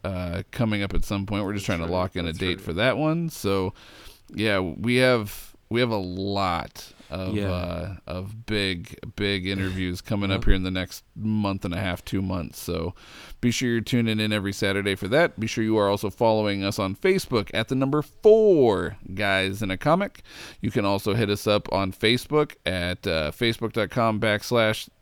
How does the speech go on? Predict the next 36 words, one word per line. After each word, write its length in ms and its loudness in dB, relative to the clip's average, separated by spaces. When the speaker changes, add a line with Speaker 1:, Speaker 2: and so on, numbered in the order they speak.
Speaker 1:
uh, 320 0
four 460 2
guys, 460 2
I 80 -6
think 160 -4
is 100 -6
all 160 -2
it 80 -2
is. 160 -2
Or 240 -4
four 220 -2
Guys 120 -2
in 60 -4
a 80 -6
Comic. 520 -8
Speaker 2:
<sighs> 720 -2
Speaker 1:
I 200 6
don't 100 6
know. 160 0
Just 180 0
Speaker 2:
Either 100 10
Speaker 1:
type 60 8
in 60 6
Speaker 2:
way, 60 6
Speaker 1:
Four 160 8
Guys 160 6
in 80 4
a 20 4
Speaker 2:
you'll 80 6
Speaker 1:
Comic 200 4
Speaker 2:
find 100 0
Speaker 1:
and 80 4
Speaker 2:
it. 40 2
Speaker 1:
we'll 100 0
pop 260 6
up. 220 2